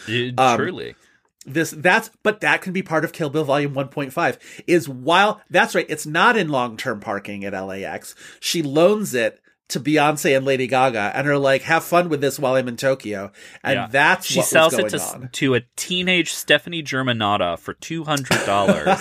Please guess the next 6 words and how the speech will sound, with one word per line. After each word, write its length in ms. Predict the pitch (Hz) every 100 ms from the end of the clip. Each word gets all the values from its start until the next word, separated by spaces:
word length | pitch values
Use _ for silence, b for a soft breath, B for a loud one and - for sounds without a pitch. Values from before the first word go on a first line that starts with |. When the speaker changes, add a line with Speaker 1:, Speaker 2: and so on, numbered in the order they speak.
| -
Speaker 2:
<laughs> 540 | 247 - 254 - - 285 - 269 - B B B B
That, 240 | 175 185
but 200 | 185 233
telephone 600 | - 226 262 254 226 196
takes 320 | - 208 185 -
place 500 | 190 160 143 -